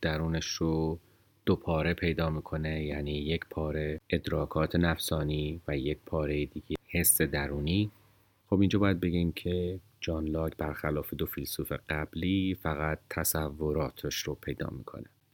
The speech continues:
البته باید اینجا توضیح بدیم که منظور جان لاک از تصورات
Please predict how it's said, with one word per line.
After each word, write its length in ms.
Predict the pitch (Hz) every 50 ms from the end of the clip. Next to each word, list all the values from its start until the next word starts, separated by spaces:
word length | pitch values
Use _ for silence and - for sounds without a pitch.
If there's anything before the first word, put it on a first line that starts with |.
| _ _ -
البته 380 | 82 78 69 78 78 - -
باید 240 | 73 73 76 78 71
اینجا 280 | 71 71 71 - 76 -
توضیح 460 | - - - 80 76 82 101 104 101 -
بدیم 340 | - 92 87 - 87 85 82
که 140 | 82 - 80
منظور 800 | 76 73 71 73 76 73 - 80 78 76 76 80 80 80 80 78 - _
جان 340 | - - 80 78 76 73 73
لاک 460 | 73 76 82 82 87 92 92 - - -
از 220 | - 80 - - -
تصورات 960 | - 76 76 - - 78 73 73 71 73 73 76 78 78 78 78 78 -